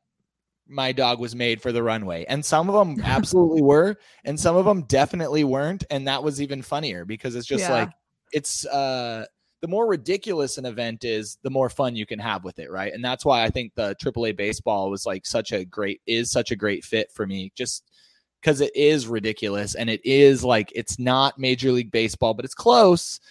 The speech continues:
Speaker 1: but it's not. And, uh, there's an absurdity that is expected from that level of, of sport,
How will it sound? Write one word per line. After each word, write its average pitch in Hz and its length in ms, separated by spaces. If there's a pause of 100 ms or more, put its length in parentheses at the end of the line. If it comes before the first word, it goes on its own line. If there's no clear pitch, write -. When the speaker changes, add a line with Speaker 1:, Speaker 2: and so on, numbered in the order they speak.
(140)
Speaker 1:
but 120 100
it's 117 160
not. 120 480 (420)
And, 117 300
uh, 95 500 (400)
there's 117 260
an 117 60
absurdity 123 680
that 104 200
is 101 120
expected 107 680
from 98 640
that 104 360
level 104 420
of, 95 240
of 98 260
sport, 113 560